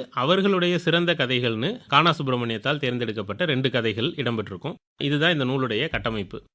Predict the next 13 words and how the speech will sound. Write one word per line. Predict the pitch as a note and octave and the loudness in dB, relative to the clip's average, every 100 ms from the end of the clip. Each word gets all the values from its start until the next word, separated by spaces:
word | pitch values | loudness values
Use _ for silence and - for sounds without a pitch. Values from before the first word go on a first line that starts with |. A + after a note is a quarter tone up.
| - | -6
இந்த | C#3+ E3+ F3 | -2 0 2
நூலை | G#3 A3+ F#3 | 4 4 4
ஏன் | G3+ | 4
நாம | G3 F3 D3 | 4 2 0
இப்ப | C3 B2 | 0 2
வாசிக்கணும்? | B2+ - A#2+ A2+ | 2 2 -2 -2
இந்த | A2+ A#2+ | 0 0
நூல் | D#3+ D#3 | 2 4
எழுதப்பட்டது | C3+ D#3 C#3 B2 | 4 2 0 -2
வந்து | A#2 A#2+ | -2 2
ஆயிரத்தி | D3+ B2+ C#3 B2+ | 4 4 2 -2
தொள்ளாயிரத்தி | A2+ A2 G#2 B2 | -2 -2 0 -2
அறுபதுல. | G#2 G#2+ F#2+ G2 | -2 -2 -4 -8